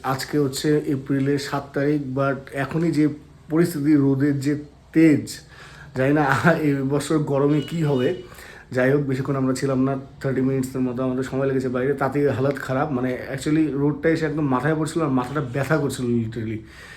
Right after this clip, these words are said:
যাই হোক, আহ, বাইরে কাজ করে এসে বাড়িতে পৌঁছালাম। মাছ ভাজা, মুসুর ডাল, আর এখানে লেবু কাটছে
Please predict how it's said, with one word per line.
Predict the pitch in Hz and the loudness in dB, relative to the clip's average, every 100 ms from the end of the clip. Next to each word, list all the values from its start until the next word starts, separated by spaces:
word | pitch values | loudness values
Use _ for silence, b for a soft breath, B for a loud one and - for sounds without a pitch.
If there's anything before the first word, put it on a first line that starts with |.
| B B B | B B B
যাই | - 127 | 0 2
হোক, | 151 202 - - | 4 2 -4 -12
আহ, | - 117 113 113 113 B B B B | -6 -2 -2 -2 -6 B B B B
বাইরে | 120 123 127 | 0 2 2
কাজ | 131 127 - | 2 -2 -2
করে | 143 139 | 0 0
এসে | 131 131 | 0 -2
বাড়িতে | 131 123 127 | -2 -2 -2
পৌঁছালাম। | 135 127 131 139 139 131 | -2 -2 -2 -2 0 4
মাছ | 123 127 127 | 4 4 4
ভাজা, | 135 135 156 160 - - - | 4 6 4 2 -4 -18 -6
মুসুর | 131 117 127 117 | -4 -2 0 0
ডাল, | 135 156 196 190 - - | 4 4 4 0 -8 -4
আর | 113 | -2
এখানে | 110 117 | 2 4
লেবু | 123 131 131 135 | 8 8 8 6
কাটছে | 135 107 - 160 | 4 4 2 0